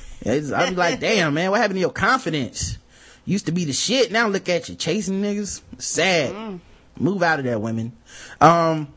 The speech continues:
Speaker 1: Rod is dead on with the Atlanta thing. I moved here from Michigan, and a lot of dudes I went to high school with live here too,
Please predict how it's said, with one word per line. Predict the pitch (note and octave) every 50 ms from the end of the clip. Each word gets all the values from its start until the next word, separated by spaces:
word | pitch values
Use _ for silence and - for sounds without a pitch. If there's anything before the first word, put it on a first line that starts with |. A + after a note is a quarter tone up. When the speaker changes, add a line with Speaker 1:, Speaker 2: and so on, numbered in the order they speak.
| - -
Speaker 1:
Rod | A#2+ B2+ F#3+ A3+ B3 B3 B3 A3
is | G3+ F3+ C#3+
dead | D#3 F#3+ G#3 G#3 G3+ G3
on | F#3+ F#3+
with | F#3 F3+
the | E3+ D#3 D3+
Atlanta | D#3 F3 F3+ F3+ F3
thing. | E3+ - E3+ E3+ E3+ E3+ E3
I | C3+ D#3+
moved | F#3 G3 G3+ G3+ G3 G3 F#3+ G3 - - - - - - -
here | - - G#3 G#3 G#3 G3 G3 G3
from | - - E3 D#3+ E3
Michigan, | F#3 F#3 - F#3 E3+ E3+ E3 D#3+
and | D3
a | C#3+ C#3+
lot | D#3 E3 E3+ E3
of | E3+ D#3+
dudes | F3 E3+ E3+ D#3
I | E3
went | D#3+ E3 D#3
to | - D#3
high | D#3+ F#3+ F3+ F3
school | F3+ - - E3 D#3 D3
with | D3 D3+ C#3+
live | C3+ C#3+ D3+ D3+ D3
here | D#3 D#3 C#3+
too, | C3+ - G3 F#3 E3+ D#3 D3+